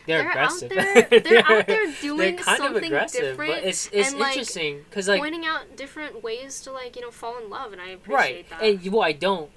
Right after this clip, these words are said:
Speaker 1: like what you were saying about,
Speaker 2: Mm-hmm.
Speaker 1: like, them, like, queer baiting or people
Speaker 2: Yeah.
Speaker 1: accusing them of queer baiting. I don't know.
Speaker 2: Yeah.
Speaker 1: I just,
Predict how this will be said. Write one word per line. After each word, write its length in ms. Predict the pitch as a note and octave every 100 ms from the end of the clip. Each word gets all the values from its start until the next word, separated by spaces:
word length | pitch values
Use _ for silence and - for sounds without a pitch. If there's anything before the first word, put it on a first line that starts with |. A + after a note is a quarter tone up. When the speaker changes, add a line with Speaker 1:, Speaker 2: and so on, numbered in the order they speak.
| -
Speaker 1:
like 180 | D3 C#3+
what 160 | D#3 D#3
you 100 | D3
were 80 | C3+
saying 300 | - C#3 D3
about, 140 | C#3+
Speaker 2:
Mm-hmm. 80 | C3
Speaker 1:
like, 380 | B2 - - C#3
them, 220 | C#3 C#3
like, 280 | B2+ B2 -
queer 220 | - B2+
baiting 320 | B2 C#3+ D3 C#3+
or 100 | A2+
people 200 | - -
Speaker 2:
Yeah. 100 | -
Speaker 1:
accusing 280 | C3+ B2+ D3
them 80 |
of 60 | D3+
queer 120 | F3
baiting. 240 | F3 F3+ F3+
I 60 |
don't 100 | A#3
know. 60 | D3
Speaker 2:
Yeah. 160 | B2
Speaker 1:
I 100 | C#3
just, 380 | D#3 D#3 - -